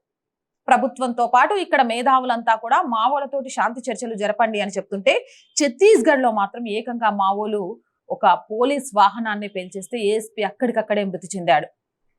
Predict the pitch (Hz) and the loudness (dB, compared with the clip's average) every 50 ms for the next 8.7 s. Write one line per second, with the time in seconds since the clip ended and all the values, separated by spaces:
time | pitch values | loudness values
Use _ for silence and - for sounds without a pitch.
0 | _ - 320 302 320 381 320 269 330 330 320 330 - 311 - - 320 330 294 240 | _ 0 2 4 6 4 4 6 6 6 4 4 2 -2 -2 0 2 2 2 4
1 | 277 262 233 220 247 247 240 233 233 240 277 294 277 277 269 - - 247 226 - | 4 4 4 4 4 2 2 2 4 4 4 2 0 -2 -2 -2 -2 -2 -2 0
2 | - 240 240 262 240 - 208 208 202 214 233 220 202 208 202 - 202 190 190 190 | -2 -4 -4 -4 -4 0 2 2 2 2 0 -4 -6 -6 -6 -8 -10 -8 -10 -8
3 | - - 185 214 262 - 240 254 220 233 226 226 220 214 214 185 160 - - _ | -4 -4 -4 -4 -4 -4 -4 -4 -2 0 0 0 0 -2 -2 -4 -4 -4 -8 _
4 | _ _ _ - 220 247 277 320 - - - 311 294 - 180 190 233 247 294 285 | _ _ _ -2 2 4 4 4 2 -2 -4 -4 0 4 4 4 4 4 2 -2
5 | 254 - - 262 254 - - 208 - 233 240 233 214 214 220 214 202 196 175 180 | -2 -4 -8 -8 -4 -2 -2 -2 -2 -4 -8 -8 -6 -4 -4 -4 -2 -2 -4 -4
6 | 190 202 208 196 226 202 220 330 339 _ _ _ _ _ - 202 190 262 294 339 | -4 -6 -6 -2 0 0 0 -2 -4 _ _ _ _ _ -12 -8 -4 -2 -2 -2
7 | 339 330 339 339 349 370 349 - 254 240 254 240 254 247 240 233 202 240 247 240 | -4 -4 -4 -4 -4 -4 -4 -6 -4 -2 -2 -2 -4 -4 -8 -4 -2 -2 0 0
8 | 247 - 233 196 196 202 208 208 196 185 175 175 170 - | 0 0 2 2 2 2 2 2 0 0 2 2 0 0